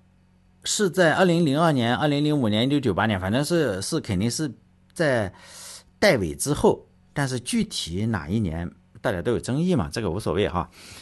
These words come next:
就是分布式账本、时间戳这些元素，萨博的思路是从黄金的角度去，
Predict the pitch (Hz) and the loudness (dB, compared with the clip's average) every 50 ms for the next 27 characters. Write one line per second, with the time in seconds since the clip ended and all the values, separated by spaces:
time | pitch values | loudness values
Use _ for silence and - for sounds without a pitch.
0 | - - - - - - 170 160 143 156 147 - 185 190 190 196 - 196 180 190 | -20 -20 -20 -12 -4 -2 0 0 2 0 2 4 4 4 4 2 2 2 2 2
1 | 180 165 135 117 98 92 - - 113 110 135 139 143 - - 147 123 151 135 135 | 2 4 4 2 0 0 0 -2 -2 0 0 -2 -2 -2 -4 -4 -4 -2 0 2
2 | 135 123 90 80 95 - - 107 80 - - 165 165 160 123 87 90 107 120 110 | 2 2 2 0 -2 -2 -2 -4 -2 0 0 0 0 0 0 0 0 0 0 0
3 | - - 131 139 139 143 113 78 - - 135 110 110 113 - - 78 85 107 135 | 0 -2 -2 0 0 0 0 -2 -2 -4 -2 -2 -2 -4 -2 -2 0 0 2 2
4 | 160 196 185 151 104 - 87 71 67 107 101 92 - - - 113 98 87 76 69 | 2 2 2 2 2 0 -4 -4 -4 -6 -6 -6 -8 -8 -6 -4 -4 -4 -4 -6
5 | - | -10